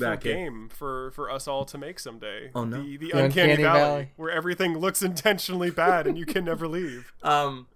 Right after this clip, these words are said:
Speaker 1: let's see,
Speaker 3: The
Speaker 1: do I
Speaker 3: glitch hand will grab you and drag you back
Speaker 2: Adam,
Speaker 3: in.
Speaker 2: do you have any more,
Speaker 1: Uh,
Speaker 2: any
Speaker 1: let's see.
Speaker 2: more, any more hacks or
Speaker 1: I
Speaker 2: mods
Speaker 1: have
Speaker 2: or thingamabops?
Speaker 1: two, two of them that I could talk about real quick. Um,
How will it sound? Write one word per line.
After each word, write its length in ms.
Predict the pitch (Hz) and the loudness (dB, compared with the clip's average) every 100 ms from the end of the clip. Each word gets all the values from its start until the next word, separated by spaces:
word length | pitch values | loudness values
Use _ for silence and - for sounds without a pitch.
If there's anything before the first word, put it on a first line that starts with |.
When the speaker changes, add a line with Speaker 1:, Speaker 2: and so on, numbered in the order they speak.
| - | -10
Speaker 1:
let's 180 | 214 165 | -4 0
see, 120 | 143 | 2
Speaker 3:
The 60 | 117 | 6
Speaker 1:
do 100 | 131 | 6
I 40 | |
Speaker 3:
glitch 120 | 147 - | 6 6
hand 280 | 139 120 | 4 4
will 140 | 117 113 | 2 0
grab 340 | 110 120 135 | 4 6 4
you 160 | 110 98 | 2 0
and 120 | 98 | -2
drag 400 | 95 104 110 107 | -4 -2 -2 0
you 140 | 135 135 | 2 4
back 400 | 156 139 123 - | 6 6 4 4
Speaker 2:
Adam, 160 | 139 | 6
Speaker 3:
in. 120 | 135 123 | 6 6
Speaker 2:
do 40 | |
you 60 | 120 | 4
have 100 | - | 2
any 140 | 220 | 2
more, 320 | 214 214 214 | 0 -2 -4
Speaker 1:
Uh, 240 | - 107 208 | -2 -2 0
Speaker 2:
any 100 | - | 0
Speaker 1:
let's 140 | 190 | 2
see. 80 | 190 | 2
Speaker 2:
more, 180 | - 180 | 0 0
any 120 | 175 | -4
more 160 | 175 170 | -4 -4
hacks 400 | - 175 - - | -2 -4 -4 -4
or 40 | 165 | 6
Speaker 1:
I 140 | 202 | 8
Speaker 2:
mods 40 | 233 | 10
Speaker 1:
have 180 | 233 151 | 8 6
Speaker 2:
or 60 | |
thingamabops? 480 | 139 151 151 147 151 | -4 -8 -4 -2 4
Speaker 1:
two, 520 | 202 165 135 107 98 - - | 4 6 2 0 -4 -10 -16
two 240 | - 190 165 | -6 -2 -2
of 60 | |
them 120 | 139 131 | -2 -2
that 40 | |
I 40 | 117 | -4
could 140 | 110 | -4
talk 240 | 123 110 113 | -4 -4 -2
about 200 | 110 104 | -2 -2
real 120 | 104 | -4
quick. 300 | - 107 - 135 | -4 -4 -4 0
Um, 320 | 123 110 | 2 2